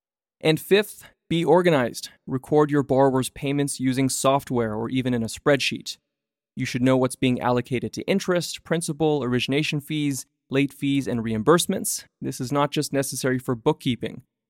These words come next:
It'll also be useful if your borrowers request a statement of account. As well, you should decide on a day of the month when you want your payments to be made. When I started out years ago,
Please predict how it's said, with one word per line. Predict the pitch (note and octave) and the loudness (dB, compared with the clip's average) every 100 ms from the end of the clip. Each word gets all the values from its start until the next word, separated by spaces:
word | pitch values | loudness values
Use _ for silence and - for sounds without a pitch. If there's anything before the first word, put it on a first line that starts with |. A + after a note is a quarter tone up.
| _ F3 | _ -8
It'll | C3 | -2
also | C3 C3 C3+ | 0 0 -2
be | A#2 | -4
useful | A2+ C3 - C3+ B2+ | -2 -2 -2 -2 -2
if | G#2+ - | -2 -4
your | A#2+ | -4
borrowers | A2 A#2 A#2+ A#2 A2+ | 0 0 2 0 -4
request | A#2 - A#2+ A2+ - | -8 -4 -4 -4 -8
a | C3 | -12
statement | - A#2 A2 A#2+ A2+ | -6 -6 -4 -4 -4
of | A2 | -6
account. | - - D3+ - - - _ _ _ _ _ _ _ _ _ _ | -10 2 2 2 -8 -14 _ _ _ _ _ _ _ _ _ _
As | C3 C3 | -8 0
well, | C3 | 0
you | C3 | 0
should | - A#2+ | -4 -6
decide | B2+ - B2 B2 B2 | -4 0 2 2 2
on | A#2+ | -2
a | A2+ | 0
day | B2 B2 | 2 2
of | A2 | 2
the | A2 | 2
month | A#2+ C#3 - | 4 2 -2
when | - C3 B2 | -10 -6 -4
you | A2+ | 0
want | A#2+ B2 - | 0 0 -2
your | |
payments | A#2+ - A#2+ A#2+ - | -10 -6 -4 -4 -6
to | A2 | -6
be | A2+ | 2
made. | C#3 D#3 G2+ G#2+ _ _ | 4 4 2 -12 _ _
When | C3+ A2+ | -12 -10
I | |
started | A#2+ - B2+ A#2 | -6 0 0 0
out | A#2 | -4
years | B2 F#3 E3+ | 4 4 4
ago, | C#3 B2+ C3 | 4 4 2